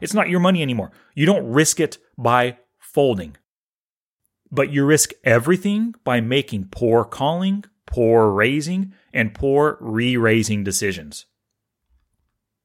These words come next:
So, of course, I recommend that you download the Kiss Cash Game ranges. Read the directions on page one. I gave you three key insights here into using the ranges,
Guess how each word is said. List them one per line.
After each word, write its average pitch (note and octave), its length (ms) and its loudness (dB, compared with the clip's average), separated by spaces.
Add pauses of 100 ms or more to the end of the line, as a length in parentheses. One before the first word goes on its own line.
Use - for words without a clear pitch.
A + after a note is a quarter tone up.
(100)
So, - 140 0
of C#3+ 80 0
course, F3+ 220 4
I D3+ 80 6
recommend F3+ 420 4
that E3 80 2
you D3 140 -2
download F3 420 2
the D#3+ 60 0
Kiss - 420 -2
Cash F3+ 460 -4
Game C#3+ 320 0
ranges. A2+ 440 0 (440)
Read F3 320 2
the C4+ 80 -2
directions F#3+ 500 0
on C3+ 160 0
page D#3 480 0
one. B2 240 2
I A2 60 4
gave C3+ 260 2
you F#3 140 2
three C3+ 680 -4 (180)
key C#3 540 -6
insights B2+ 600 0
here C3+ 280 2
into B2 280 -2
using A#2 380 0
the B2 100 0
ranges, C3 320 0